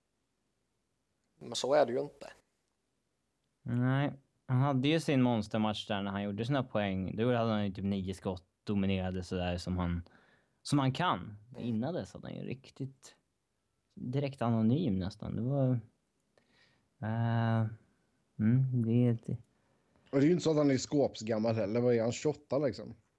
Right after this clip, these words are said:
Speaker 2: Ja,
Speaker 3: Så
Speaker 2: men det är
Speaker 3: det
Speaker 2: väl,
Speaker 3: är
Speaker 2: eh,
Speaker 3: Så det är väl klart att
Speaker 2: han är väl
Speaker 3: alltså
Speaker 2: förbi sin prime, det är han väl. Men, eh,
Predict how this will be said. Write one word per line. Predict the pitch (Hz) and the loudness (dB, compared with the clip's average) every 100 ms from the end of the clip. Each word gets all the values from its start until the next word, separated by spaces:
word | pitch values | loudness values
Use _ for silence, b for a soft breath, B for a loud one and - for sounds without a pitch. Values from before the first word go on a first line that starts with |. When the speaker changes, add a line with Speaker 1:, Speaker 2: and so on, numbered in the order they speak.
| _ _ _ _ _ _ _ _ - - | _ _ _ _ _ _ _ _ -6 4
Speaker 2:
Ja, | 226 196 180 202 | 6 6 6 6
Speaker 3:
Så | 190 | 4
Speaker 2:
men | 156 | 4
det | |
är | 220 | 4
Speaker 3:
det | 220 | 4
Speaker 2:
väl, | 175 143 B B B B B B 151 | 4 2 B B B B B B -2
Speaker 3:
är | 147 135 131 123 | 2 2 2 0
Speaker 2:
eh, | 110 107 B B B _ _ _ _ _ _ _ _ _ _ _ _ _ | -2 -10 B B B _ _ _ _ _ _ _ _ _ _ _ _ _
Speaker 3:
Så | - 120 | -8 0
det | |
är | 123 | 2
väl | 135 | 2
klart | 139 147 117 117 | 2 2 2 -2
att | 113 - - - _ _ _ _ _ _ | -6 -6 -16 -20 _ _ _ _ _ _
Speaker 2:
han | - 143 | -4 0
är | |
väl | 135 135 | 2 0
Speaker 3:
alltså | 110 | 0
Speaker 2:
förbi | 110 123 165 | -2 -2 0
sin | 156 110 | 0 -2
prime, | - 196 87 123 | -2 -2 -2 -4
det | 175 | -6
är | |
han | 80 | -8
väl. | 80 98 | -10 -10
Men, | 110 110 107 | -6 -4 -2
eh, | 101 101 98 92 | -4 -4 -4 -6